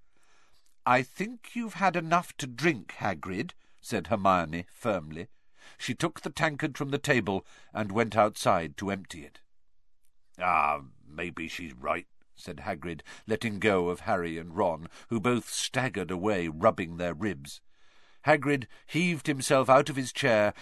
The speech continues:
and followed Hermione unsteadily outside. They heard a loud splash. "What's he done?" said Harry nervously as Hermione came back in with the empty tankard. "Stuck his head in the water barrel,"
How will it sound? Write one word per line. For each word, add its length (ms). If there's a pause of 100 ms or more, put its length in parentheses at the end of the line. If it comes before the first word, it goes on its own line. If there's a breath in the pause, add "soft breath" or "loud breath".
and 160
followed 460
Hermione 600
unsteadily 720
outside. 720 (680)
They 140
heard 360
a 80
loud 640
splash. 960 (1040)
"What's 240
he 120
done?" 560 (200)
said 260
Harry 360
nervously 720 (200 loud breath)
as 160
Hermione 480
came 320
back 240
in 180
with 120
the 140
empty 280
tankard. 540 (1120 soft breath)
"Stuck 400
his 200
head 240
in 100
the 80
water 380
barrel," 460